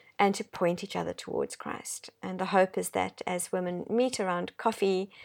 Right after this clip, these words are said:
and chat after hearing a testimony, that they'll then leave the church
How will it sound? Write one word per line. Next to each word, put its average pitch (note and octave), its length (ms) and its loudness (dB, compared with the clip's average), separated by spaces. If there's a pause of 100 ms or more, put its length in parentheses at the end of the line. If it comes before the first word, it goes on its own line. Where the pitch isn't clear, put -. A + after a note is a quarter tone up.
(240)
and F#3 200 -2
chat - 540 4 (100)
after F#3 380 0
hearing G#3+ 380 6
a F#3 40 -2
testimony, E3+ 500 0
that F3+ 140 -2
they'll F3 340 0 (380)
then F3+ 360 4
leave G3+ 400 6
the F#3 80 2
church - 460 4